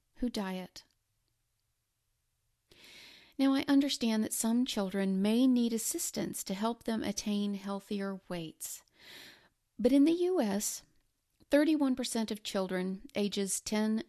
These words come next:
to seventeen are overweight or obese. Statistically, this still means that more children are unhappy and fearful and even on diets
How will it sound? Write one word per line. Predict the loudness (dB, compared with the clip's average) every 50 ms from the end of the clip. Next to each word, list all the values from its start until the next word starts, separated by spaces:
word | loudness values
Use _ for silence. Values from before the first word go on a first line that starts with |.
| _ _
to | -6 -6
seventeen | -4 -4 -4 -4 -6 -8 -8 _ -8 -4 0 0 0 0
are | 0 -2 -2
overweight | -2 -2 -2 -2 -2 -2 -2 -2 -2 -4 -6
or | -6 -6 -4 -2 -2
obese. | -4 -4 -2 _ -2 0 0 -2 -2 -4 -6 -8 _ -18 -20 -20 -20 -20 _ _
Statistically, | -8 -4 -4 -4 -4 -4 -4 -2 0 0 0 0 -2 -6 -6 -8 -10 -10 -10 -10 -14 _ -20 -20 _ _ _ _ _ _ -20 _ _ _ _ _ _ _ _ _ _ _ _
this | -4 2 4 4 4 4 2 0 -4 -4 -4
still | -4 -4 0 2 4 4 6
means | 6 6 6 6 6 4 2 0 -2
that | -2 -4 -2 0
more | 2 4 4 4 4 4 2 2 0 0
children | -2 -2 -2 0 0 0 0 0 0 0 -2 -4 -6 _ _ _
are | -6 -6 -6 _
unhappy | -2 2 4 4 4 4 2 0 -2 0 0 -2 -2 0
and | 0 0 0 0
fearful | -2 -4 -2 -2 0 0 -4 -6 -6 -6 -6 -6 -6 -12 -14 _ _ _ _ _
and | -2 -2 0 2
even | 2 2 4 2 0 0
on | -2 -2 0 0 0 0
diets | 0 0 -2 0 -2 -4 -6 -8 -10 -12 -14